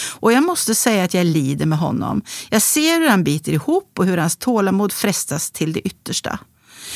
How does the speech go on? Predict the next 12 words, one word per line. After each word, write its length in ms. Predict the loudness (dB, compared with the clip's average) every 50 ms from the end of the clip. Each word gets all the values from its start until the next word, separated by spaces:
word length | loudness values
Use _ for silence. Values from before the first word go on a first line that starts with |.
| -10 -10 -12 -14 -4 -2
I 100 | -2 2
takt 280 | 4 2 2 4 4
med 120 | 2 4 4
åldern 520 | 4 4 4 4 4 4 4 4 4 6
blir 220 | 6 6 4 4 4
hans 240 | 4 4 4 4 2
morsa 300 | 2 2 0 0 0 0
Elsa 540 | 0 2 2 2 2 0 0 0 0 0
bara 640 | 0 -2 -2 2 2 4 4 4 4 2 2 2 0
jobbigare 840 | 0 -2 -2 0 0 0 0 -2 _ _ _ 0 0 2 2 0
och 200 | -2 -2 -2 -2
jobbigare, 640 | 0 0 -2 -2 -4 -6 -6 -6 -4 -4 -4 -4 -6